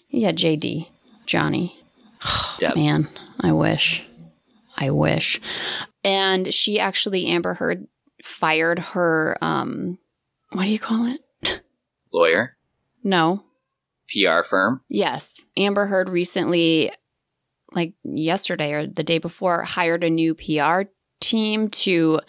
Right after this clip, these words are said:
Speaker 1: because she's getting slaughtered in, <laughs> in, in the public on Twitter, on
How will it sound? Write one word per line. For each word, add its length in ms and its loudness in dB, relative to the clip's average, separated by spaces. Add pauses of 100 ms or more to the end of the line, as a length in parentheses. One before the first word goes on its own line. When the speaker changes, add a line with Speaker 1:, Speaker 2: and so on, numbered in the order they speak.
(340)
Speaker 1:
because 220 2
she's 180 2
getting 240 2
slaughtered 840 0
in, 340 4 (160)
<laughs> 140 -20
in, 180 4 (300)
in 180 4
the 120 2
public 540 -2
on 200 0
Twitter, 680 0
on 380 -4